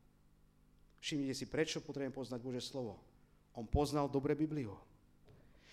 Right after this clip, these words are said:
„Nech tvoje ucho pozoruje a tvoje uči-, oči nech sú otvorené, aby si počul modlitbu svojho služobníka,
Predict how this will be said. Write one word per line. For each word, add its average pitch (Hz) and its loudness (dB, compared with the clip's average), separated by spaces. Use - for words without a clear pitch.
„Nech 151 6
tvoje 208 12
ucho 214 8
pozoruje 214 12
a 147 4
tvoje 160 8
uči-, - 0
oči 185 6
nech 175 2
sú - 4
otvorené, 175 8
aby 139 2
si 135 0
počul 170 4
modlitbu 147 6
svojho 151 4
služobníka, 147 4